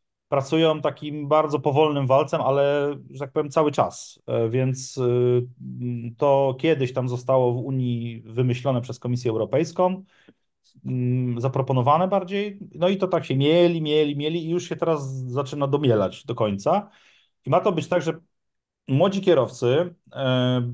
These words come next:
przez dwa lata po wyrobieniu sobie pierwszego dokumentu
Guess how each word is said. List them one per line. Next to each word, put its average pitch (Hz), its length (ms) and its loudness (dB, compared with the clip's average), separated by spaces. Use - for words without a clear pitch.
przez 127 260 -2
dwa 135 200 2
lata 151 320 2
po 117 440 2
wyrobieniu 131 440 -2
sobie 123 220 -8
pierwszego 131 460 -2
dokumentu 123 680 -2